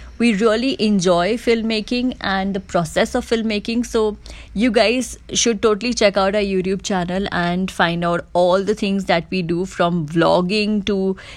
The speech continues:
giving you tutorials about filmmaking to telling you behind the scenes and small, uh, s-, uh, tips and hacks that you can use while you're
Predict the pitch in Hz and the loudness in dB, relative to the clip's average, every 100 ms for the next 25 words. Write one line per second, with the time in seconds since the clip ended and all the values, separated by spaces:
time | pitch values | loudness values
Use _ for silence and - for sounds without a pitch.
0 | - 190 202 208 208 208 208 185 190 175 | -2 2 2 2 0 0 -2 0 0 2
1 | 196 220 220 202 185 190 - 190 190 190 | 2 0 0 2 2 2 -2 -2 0 -2
2 | 180 196 185 196 202 190 165 180 180 185 | -4 -4 -2 -2 -4 -2 0 0 -2 -2
3 | 170 196 180 190 240 233 - 226 208 208 | -2 -2 2 2 2 0 -2 -2 -2 0
4 | 220 - - - - - 196 190 202 208 | -2 -4 -16 -18 -10 -2 0 0 -2 -4
5 | - 240 240 294 254 - - - 208 202 | -4 -4 0 0 -2 -8 -18 -6 -6 -4
6 | - 202 196 254 240 - - 202 202 202 | -2 -2 0 -2 -2 -6 -4 -2 -2 -2
7 | 190 196 208 196 208 196 220 202 196 202 | -4 -2 -2 -2 -4 -2 -2 -2 -2 -2
8 | 190 180 175 170 190 180 - 190 180 | -4 -2 -2 -2 -4 -6 -4 0 0